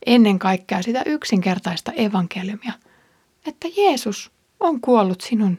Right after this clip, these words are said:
syntiesi puolesta ja että Jeesus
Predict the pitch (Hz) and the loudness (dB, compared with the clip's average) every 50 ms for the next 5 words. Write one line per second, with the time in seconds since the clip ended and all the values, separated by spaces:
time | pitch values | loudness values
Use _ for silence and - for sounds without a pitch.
0 | - _ - - - 214 226 208 196 202 180 175 - 185 - - 220 220 208 196 | -6 _ -12 -2 2 4 4 4 4 0 -2 -2 -2 -4 -4 -2 0 0 2 2
1 | 185 190 - - - - - _ - - - - - _ _ - 269 262 - - | 0 -2 -4 -8 -12 -16 -16 _ -20 -20 -20 -20 -20 _ _ -8 -8 -8 -6 -4
2 | 269 285 302 302 269 233 233 277 277 - - | -2 0 2 2 2 0 0 -2 -6 -10 -12